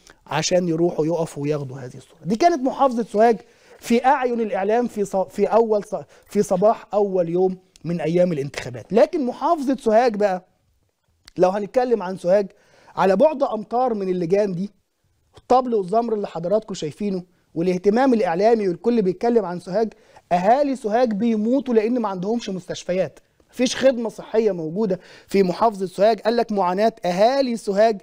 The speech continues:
في المستشفيات العامة. الداخل، آه، في مستشفيات سوهاج مفقود أو مولود أو مفقود، واللي طالع مولود. تعالى كلمني كده واحنا بنتكلم في أول أيام الانتخابات وفي إقبال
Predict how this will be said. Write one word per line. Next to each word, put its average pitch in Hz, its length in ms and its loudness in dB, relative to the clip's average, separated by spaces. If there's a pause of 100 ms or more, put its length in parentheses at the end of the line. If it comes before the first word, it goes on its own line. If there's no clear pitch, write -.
(280)
في - 160 2
المستشفيات 202 800 0
العامة. 165 360 -6 (260)
الداخل، 180 600 0 (640)
آه، 170 180 2
في 226 180 -2
مستشفيات 220 680 0
سوهاج 214 380 0 (360)
مفقود 208 720 0 (100)
أو 175 120 2
مولود 196 600 0 (160)
أو 147 100 -6
مفقود، 220 520 -2
واللي 214 200 0
طالع 220 320 0
مولود. 180 440 -4 (880)
تعالى 226 200 2
كلمني 247 380 -4
كده 262 220 2
واحنا 220 180 -4
بنتكلم 196 520 -2 (320)
في 190 220 0 (120)
أول 226 280 2
أيام 196 360 -2
الانتخابات 190 760 0
وفي - 280 -6
إقبال 202 460 2